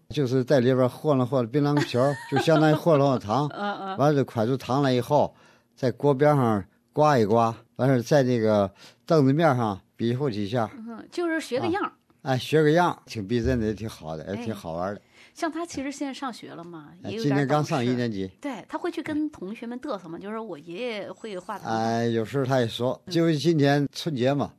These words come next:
Speaker 2: 嗯。
Speaker 1: 咱们还家长带着孩子，带着孙子就去了，去了就站在旁边，说什么也他不离开。
Speaker 2: <laughs>
Speaker 1: 呃，还说了，“爷爷，我放暑假来跟你学画糖画。”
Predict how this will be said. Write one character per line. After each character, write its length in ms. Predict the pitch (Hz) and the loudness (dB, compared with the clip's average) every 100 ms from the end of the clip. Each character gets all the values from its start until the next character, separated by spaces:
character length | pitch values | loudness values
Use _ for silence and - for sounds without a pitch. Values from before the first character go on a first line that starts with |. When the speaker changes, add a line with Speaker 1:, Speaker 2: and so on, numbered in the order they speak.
| - | -12
Speaker 2:
嗯。 320 | 196 190 - | -8 -8 -10
Speaker 1:
咱 160 | - 107 | -8 -6
们 120 | 104 | -6
还 120 | 98 80 | -8 -12
家 300 | - 101 92 | -6 -4 -4
长 280 | 80 85 | -6 -8
带 240 | 85 92 80 | -6 -6 -6
着 200 | 71 73 | -10 -12
孩 400 | - 85 85 90 | -14 -10 -8 -8
子， 200 | 78 - - | -10 -14 -10
带 180 | 113 95 | -6 -6
着 200 | 82 73 | -6 -12
孙 280 | - 95 90 | -10 -10 -10
子 80 | 78 | -14
就 100 | 82 | -16
去 280 | - 98 | -16 -12
了， 140 | 85 67 _ _ | -12 -14 _ _
去 260 | - 127 | -10 -6
了 160 | 101 90 | -6 -6
就 100 | 90 | -8
站 260 | 87 117 92 | -4 -4 -4
在 100 | 82 | -8
旁 200 | 98 92 | -10 -6
边， 160 | 92 | -6
说 300 | 87 - 110 | -8 -8 -8
什 180 | 101 101 | -8 -8
么 80 | 101 | -8
也 120 | 85 | -10
他 120 | 92 | -12
不 160 | 78 92 | -12 -10
离 180 | 85 90 | -10 -10
开。 120 | - _ _ - | -14 _ _ -8
Speaker 2:
<laughs> 120 | - - - - - | -8 -10 -20 -20 -12
Speaker 1:
呃， 300 | 85 87 170 | -8 -8 -8
还 200 | - 104 | -6 -6
说 200 | - 113 | -4 -6
了 40 | 104 | -2
，“爷 240 | 131 175 | 0 2
爷， 140 | 185 156 | 2 0
我 160 | 127 127 | 0 -4
放 260 | - 139 | -4 -6
暑 140 | 131 160 | -6 -4
假 160 | 165 | -2
来 140 | 143 135 | -2 -2
跟 120 | 165 | -4
你 60 | |
学 220 | 139 151 151 | -4 -4 -2
画 180 | 160 | -4
糖 180 | 123 135 | -4 -6
画。” 240 | 160 147 | -6 -6